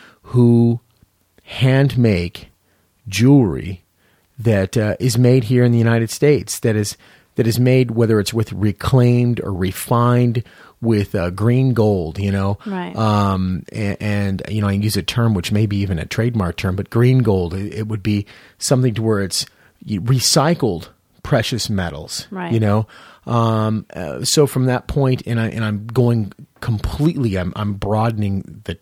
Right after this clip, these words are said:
Speaker 1: the topic, but when we, when we go from that aspect and we have an artist who, not unlike somebody like Tiffany and Company, which is a big company,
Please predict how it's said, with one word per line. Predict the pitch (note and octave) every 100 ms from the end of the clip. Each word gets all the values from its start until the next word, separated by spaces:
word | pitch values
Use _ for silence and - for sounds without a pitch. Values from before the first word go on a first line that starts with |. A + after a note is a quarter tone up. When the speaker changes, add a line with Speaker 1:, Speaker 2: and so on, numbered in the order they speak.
| _
Speaker 1:
the | G2+
topic, | - G#2 G2+ - E2+ -
but | F2+ D#2+ - - - - _
when | B2+ B2
we, | A2
when | - A#2+ A2+
we |
go | A2 B2
from | - G2+
that | A#2
aspect | B2+ G2 - A2 G2 -
and | G2+
we | G2
have | F#2+ G#2+
an | G2 -
artist | A#2 A#2+ G2 -
who, | - A#2 A2 G#2 _ _ _ _ _ _ _
not | C3+ C3+ C3+
unlike | C3+ C3 A2+ A2 A2 - - _ _ _ _ -
somebody | - D3+ C3 B2
like | F#2 -
Tiffany | - C#3+ - C#3
and | A#2 -
Company, | A2 F#2+ F#2+
which | G2
is | G2
a | F#2
big | F#2 E2+
company, | - A2+ B2+ F#2+ E2